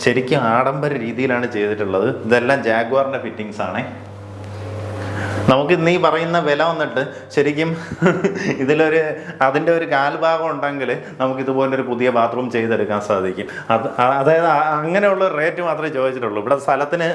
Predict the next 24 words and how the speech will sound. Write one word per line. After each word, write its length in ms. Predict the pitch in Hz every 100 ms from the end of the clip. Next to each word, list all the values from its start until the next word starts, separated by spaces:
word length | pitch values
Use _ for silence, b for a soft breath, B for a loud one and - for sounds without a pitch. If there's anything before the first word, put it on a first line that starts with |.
| - 135
റോഡും 280 | 139 151 160
കര 100 | 165 147
ആയതുകൊണ്ട് 420 | 147 151 127 110 135 B B B
per 100 | 143 151 147
സെന്റ് 220 | 160 151
എങ്ങനെയായാലും 520 | 143 147 151 143 135 135 B B
ഒരു 100 | 135 135
പത്ത് 200 | 127 147
ലക്ഷം 280 | 147 151 131
രൂപ 120 | 135 127
വില 180 | 117 120
ഉണ്ടാവും. 260 | 101 95 92 -
അതായത് 260 | 113 120 123
പതിനഞ്ച് 380 | 123 123 139 143 139
സെന്റിന് 340 | 123 127 135 - B B 156
നമുക്ക് 240 | 143 139 139
per 120 | 143 147 160
സെന്റ് 260 | 143 135 185 -
ഒരു 100 | 156
പത്ത് 220 | 147 143 151
ലക്ഷം 180 | 147 151
രൂപ 80 | 143
വെച്ച് 140 | 143 143
വില 80 | 127